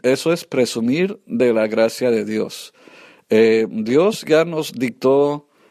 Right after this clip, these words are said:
exactamente lo que debemos cumplir para alcanzar la vida eterna. Dios es misericordioso, pero también nunca debemos olvidar que Dios también es justicia.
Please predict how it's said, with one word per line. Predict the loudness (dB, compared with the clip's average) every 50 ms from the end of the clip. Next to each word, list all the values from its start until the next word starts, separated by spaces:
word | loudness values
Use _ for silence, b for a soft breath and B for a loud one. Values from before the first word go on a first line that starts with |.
| b b
exactamente | -4 -4 -2 2 0 0 0 0 -2 -2 0 0 -2 -2 -4 -4 -4 -2 -2 0 0
lo | -2 -4 -4
que | -2 -2 0
debemos | 0 0 0 -2 -2 -4 -4 -6 -8 -10
cumplir | _ -6 -4 -4 -4 -2 -2 -4 -2 -2 -2 -2 -4 -6 b b b b b b b b _
para | 2 2 4 4 2
alcanzar | 0 -2 -2 -4 -4 -4 -2 0 0 0
la | 0 0 -2 -2
vida | -2 -2 -2 -2
eterna. | -2 0 -2 -2 -2 -2 -4 -6 -10 -10 -14 -20 _ b b b b b b b b b b -6
Dios | -4 0 2 4 2 2 0
es | -4 -4
misericordioso, | -2 -4 -2 0 -2 -2 -2 -2 -2 -2 -2 0 0 -2 -2 -2 -4 -6 -6 -6 -8 -10 _ _ _ -16 -6 0
pero | 0 0 0 0
también | -2 -2 -4 -2 -2 0 0 0 0 -2 -6 -12 -16 _ _ _ _ _ _ _ _ _ _ -8
nunca | -4 -2 0 2 0 0 0 2 2 4 4 4
debemos | 2 0 -2 -2 -2 -2 -4 -4 -4
olvidar | -4 -2 0 2 2 0 0 -2
que | -6 -6 -4
Dios | -2 -2 -2 -2 -2
también | -4 -4 -2 -2 -2 -2
es | -2 -6 -6 -10
justicia. | -14 -12 -10 -10 -10 -8 -4 -4 -4 -4 -4 -8 -10 -10 -10 -12 -14